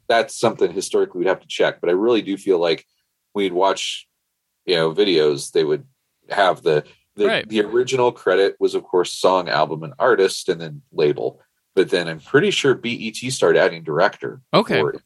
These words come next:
Speaker 1: T V did.
Speaker 2: Well, B E T, I mean, the, the rap videos and stuff would have people, uh, big name people, so that would go on to, like, do films at the same time. Granted, we had Fincher
Speaker 1: Demi.
Speaker 2: and stuff, but they weren't known at the time. But we had,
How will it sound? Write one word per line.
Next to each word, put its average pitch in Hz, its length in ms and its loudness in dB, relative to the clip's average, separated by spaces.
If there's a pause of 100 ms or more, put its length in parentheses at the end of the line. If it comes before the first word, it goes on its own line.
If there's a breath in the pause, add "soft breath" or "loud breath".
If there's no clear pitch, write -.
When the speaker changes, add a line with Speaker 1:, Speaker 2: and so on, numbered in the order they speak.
(280)
Speaker 1:
T 87 120 -18
V - 80 -20
did. - 240 -20 (680 loud breath)
Speaker 2:
Well, 196 200 2
B 170 220 -2
E 165 80 2
T, 165 120 -2
I 156 40 6
mean, 139 340 0
the, 139 120 -2
the 139 240 -6
rap 156 260 0
videos 147 260 -2
and 120 80 -10
stuff 123 180 -6
would 117 100 -6
have 113 220 -6
people, 107 760 -4
uh, 101 300 0 (260)
big 117 140 -2
name 120 240 0
people, 95 320 -6
so 104 240 -4
that 95 180 0
would 104 140 -8 (180)
go 98 140 -6
on 95 140 -8
to, 95 60 -8
like, 90 240 -8
do 101 140 -4
films 110 320 -2
at - 60 -16
the 104 80 -10
same 104 200 -4
time. 110 240 -2
Granted, 123 320 0 (520 soft breath)
we 127 120 0
had 117 120 -2
Fincher 143 360 0
Speaker 1:
Demi. 127 100 0
Speaker 2:
and 113 80 -6
stuff, 123 220 0
but 131 100 -4
they 127 100 2
weren't 123 280 -6
known 120 340 2
at 113 80 -6
the 117 80 -4
time. 117 360 -2
But - 120 -10
we 123 120 -2
had, 113 160 -2